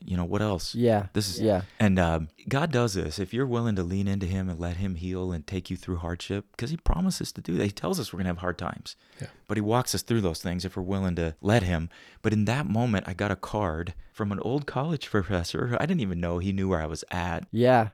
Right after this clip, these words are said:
Speaker 1: And in that
Speaker 2: Wow.
Speaker 1: card, it says, it said, I remember it said, "Dennis, we're praying for you." And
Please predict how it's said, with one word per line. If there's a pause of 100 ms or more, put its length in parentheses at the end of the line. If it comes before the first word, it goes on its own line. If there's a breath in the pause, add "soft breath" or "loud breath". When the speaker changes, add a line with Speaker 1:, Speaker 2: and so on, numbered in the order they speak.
(100)
Speaker 1:
And
in
that
Speaker 2:
Wow.
Speaker 1:
card,
it
says, (140)
it
said,
I
remember
it
said,
"Dennis,
we're
praying
for
you."
And